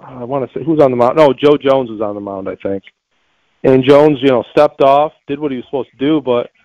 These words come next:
sort of got him off timing, off rhythm, and then Pena, playing the shift, had to come over, which was an impossible play. And, you know, they threw it over the fence, and, and we scored a run, and it sort of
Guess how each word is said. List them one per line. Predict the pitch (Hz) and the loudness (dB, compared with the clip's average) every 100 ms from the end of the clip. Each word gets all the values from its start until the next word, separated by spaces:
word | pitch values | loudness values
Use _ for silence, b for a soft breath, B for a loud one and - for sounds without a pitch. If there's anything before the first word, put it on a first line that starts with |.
| _ _ | _ _
sort | 165 | 0
of | 147 | 4
got | 139 | 2
him | 139 | 2
off | 127 120 _ | 0 -2 _
timing, | 139 135 139 135 | -4 -4 -4 -2
off | 123 - | -4 -2
rhythm, | 135 139 139 | -2 -2 -2
and | 123 | -4
then | 120 | -8
Pena, | 110 151 156 147 127 120 _ _ _ _ _ - | -8 -4 -2 2 2 2 _ _ _ _ _ 0
playing | 170 151 | 2 2
the | 135 - | -2 -4
shift, | 170 180 170 | -2 -2 -2
had | - 127 | 0 2
to | 107 | 0
come | - 127 | -4 2
over, | 135 165 131 127 | 4 4 2 -2
which | 123 110 | -4 -4
was | 131 113 | -4 -4
an | 110 | -6
impossible | 104 - 165 156 131 107 98 | -6 0 0 0 -4 -6 -8
play. | - 151 120 110 113 _ _ _ _ _ - | 0 2 4 0 -6 _ _ _ _ _ -8
And, | 127 120 127 | -4 -2 -2
you | |
know, | 127 | -2
they | 120 117 | -2 -4
threw | - 143 135 | -2 4 6
it | |
over | 131 123 117 | 4 2 -2
the | 113 | -2
fence, | - 123 131 - | 2 2 0 -4
and, | 120 110 110 | -6 -4 -6
and | 113 | -6
we | 110 107 - | -6 -6 -2
scored | 127 120 | 2 2
a | |
run, | 107 117 127 131 | 4 4 4 2
and | 113 | -2
it | 104 _ - | -6 _ -4
sort | 135 | 0
of | 117 | 0